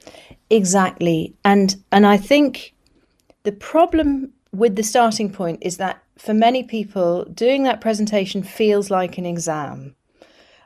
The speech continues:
And if you go back to school, the way you passed an exam was by cramming it all in and then writing it all down. And of course, the presentation isn't exam, it's a present, it's a gift.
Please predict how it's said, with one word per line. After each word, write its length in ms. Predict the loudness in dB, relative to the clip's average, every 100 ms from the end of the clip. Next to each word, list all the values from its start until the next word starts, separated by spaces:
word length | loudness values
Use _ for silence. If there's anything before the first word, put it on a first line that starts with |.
| -6
And 160 | -2 0
if 140 | -2
you 100 | 0
go 200 | 4 6
back 220 | 4 0
to 140 | -4 -6
school, 360 | 0 2 4
the 120 | 0
way 280 | 2 2 2
you 80 | 0
passed 380 | 2 2 2 0
an 100 | -6
exam 360 | -4 -2 -2
was 120 | -4 -2
by 220 | -2 -2
cramming 640 | -4 -4 2 2 2 2
it 160 | 2 4
all 240 | 4 4
in 340 | 4 2 -2 -4
and 220 | -2 0
then 140 | 0
writing 480 | 2 2 2 0 -4
it 80 | -2
all 180 | -2 -2
down. 560 | -2 -2 -6 -10 -10 -16 _ _ _ _
And 80 | 0
of 100 | 4
course, 200 | 4 2
the 80 | 0
presentation 640 | 0 2 2 2 2 0
isn't 340 | 0 2 2 0
exam, 380 | -2 -2 -2
it's 160 | -4 -6
a 60 | -4
present, 560 | 2 2 2 -6 -4
it's 180 | -6 -4
a 60 | -4
gift. 640 | 2 2 0 -10 -20